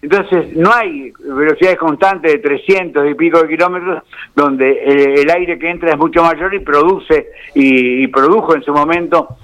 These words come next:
esa flotación y rebate tan notoria. Entonces, cuando, es lógico, llega un momento, hay que tener previsto eso, que se llega, se llega al tope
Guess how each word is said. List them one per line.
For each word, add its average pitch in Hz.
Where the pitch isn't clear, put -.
esa 147
flotación 143
y 147
rebate 143
tan 143
notoria. 107
Entonces, 165
cuando, 240
es 143
lógico, 120
llega 180
un 190
momento, 185
hay 156
que 135
tener 147
previsto 151
eso, 113
que 135
se 143
llega, 190
se 147
llega 160
al 127
tope 160